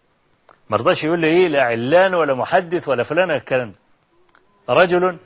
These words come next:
من بني آدم. فالفضل بن دكين يقول لك صاحب دعابة، <coughs> فقام فتح الباب واخده بالحضن وقال: "ما ظننت أن أحدا من هذا الجنس بقي". ها؟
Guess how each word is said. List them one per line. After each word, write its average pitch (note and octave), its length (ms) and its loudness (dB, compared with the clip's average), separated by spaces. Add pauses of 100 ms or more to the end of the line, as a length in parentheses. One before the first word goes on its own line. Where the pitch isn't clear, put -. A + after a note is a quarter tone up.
(200)
من C3 140 -6
بني C3 360 -2
آدم. F2+ 140 -8 (1040)
فالفضل G#3+ 380 0
بن A3+ 120 -2
دكين F#3+ 220 -2
يقول G3 200 0
لك E3 80 -4
صاحب C#3+ 320 -6
دعابة، C#3 440 0
<coughs> - 60 -20 (2500)
فقام G3 220 4
فتح A3+ 320 0
الباب F3 260 0
واخده F#3+ 280 4
بالحضن C#3 360 0 (1300)
وقال: F3+ 400 -2
"ما D#3+ 160 -4
ظننت D3+ 380 -4
أن D3+ 200 -6
أحدا D#3+ 360 -4
من C#3 200 -6
هذا D3 240 0
الجنس C3+ 380 -6
بقي". D3 360 -4 (1300)
ها؟ E3+ 200 2